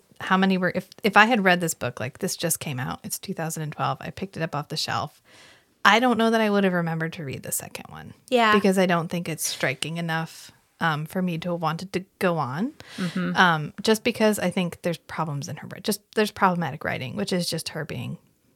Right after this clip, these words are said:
Speaker 1: immature as a writer at this point. This
Speaker 2: Yeah.
Speaker 1: is ten years ago.
Speaker 2: Yeah.
Speaker 3: Mm-hmm.
Speaker 2: Um,
Speaker 1: And, like, fifteen books
Speaker 2: I, I will
Speaker 1: ago.
Speaker 2: say this. I picked up this in, I picked up the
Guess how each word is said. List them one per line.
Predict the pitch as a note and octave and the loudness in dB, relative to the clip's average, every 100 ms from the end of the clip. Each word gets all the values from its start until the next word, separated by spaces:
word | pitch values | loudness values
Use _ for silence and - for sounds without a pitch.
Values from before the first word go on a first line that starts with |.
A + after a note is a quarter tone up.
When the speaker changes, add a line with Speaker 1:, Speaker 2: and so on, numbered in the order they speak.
| _ | _
Speaker 1:
immature | F#3 E3+ D3+ D#3+ | -2 0 0 -2
as | D3+ C#3 | -2 -4
a | |
writer | C3+ C3+ C3 | -8 -6 -6
at | - | -8
this | - | -10
point. | - C3 D3 | -10 -8 -4
This | G3+ G#3+ | 2 4
Speaker 2:
Yeah. | G3+ G3 | 4 2
Speaker 1:
is | |
ten | E3+ D#3 | -2 -4
years | D3 E3 | -4 -6
ago. | - C#3 E3 - | -6 -8 -8 2
Speaker 2:
Yeah. | A#3+ A#3 G3 | 6 6 6
Speaker 3:
Mm-hmm. | D#3+ | 0
Speaker 2:
Um, | E3+ E3+ - - - | -2 -4 -8 0 6
Speaker 1:
And, | G#3 G3+ | 8 8
like, | F3+ - | 4 2
fifteen | - E3+ - E3+ E3 | -6 -8 -4 -2 2
books | F#3 E3+ - - | 2 2 2 6
Speaker 2:
I, | B3+ C4 C4+ | 8 8 8
I | D4+ | 8
will | G#4 | 8
Speaker 1:
ago. | - | 8
Speaker 2:
say | C4+ | 8
this. | G#3+ B3 A3+ G#3 - - - | 8 6 4 2 -4 -2 4
I | B3+ | 4
picked | C#4 E4+ - | 6 2 4
up | B3 G3 | 2 4
this | A3 G#3+ - - - | 0 0 -2 -4 -2
in, | G#3+ G#3 G3+ | 0 0 2
I | G#3+ | 0
picked | A3+ B3+ B3 | 2 0 0
up | G#3 - | 0 0
the | G#3 G3 | 0 0